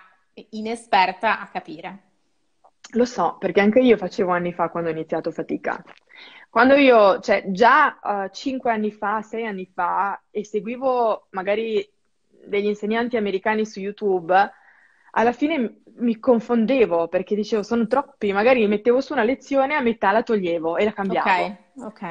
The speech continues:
Speaker 2: E lo stesso succede ora. Io penso che, è vero, non è facile, assolutamente, bisogna provare tanto,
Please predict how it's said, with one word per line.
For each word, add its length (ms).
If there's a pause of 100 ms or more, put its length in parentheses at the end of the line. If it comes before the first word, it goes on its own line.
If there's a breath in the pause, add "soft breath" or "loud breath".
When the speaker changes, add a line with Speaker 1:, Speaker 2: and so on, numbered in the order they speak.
Speaker 2:
E 320
lo 120
stesso 340
succede 460
ora. 460
Io 280
penso 360
che, 260
è 80
vero, 180
non 180
è 160
facile, 480
assolutamente, 920
bisogna 520
provare 440
tanto, 680